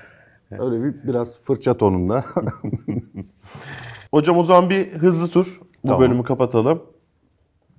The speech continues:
Speaker 1: Başucu kitabınız var mı?
Speaker 2: Başucu kitabım.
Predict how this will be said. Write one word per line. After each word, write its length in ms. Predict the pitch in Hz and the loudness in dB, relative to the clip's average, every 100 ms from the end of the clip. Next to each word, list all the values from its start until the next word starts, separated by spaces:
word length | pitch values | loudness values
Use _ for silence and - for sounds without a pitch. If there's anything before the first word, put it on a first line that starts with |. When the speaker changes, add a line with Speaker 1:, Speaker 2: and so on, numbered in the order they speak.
| _ _ _ _ _ _ _ _ _ _ _ _ - | _ _ _ _ _ _ _ _ _ _ _ _ 0
Speaker 1:
Başucu 380 | 139 165 156 156 | 2 2 -2 -4
kitabınız 420 | - 151 160 147 | 0 0 0 0
var 140 | 160 | 0
mı? 160 | 131 151 - _ _ _ _ _ _ - | 0 -6 -12 _ _ _ _ _ _ -4
Speaker 2:
Başucu 320 | 107 101 - | -2 -2 -8
kitabım. 400 | - - 98 92 | -8 -6 -4 -6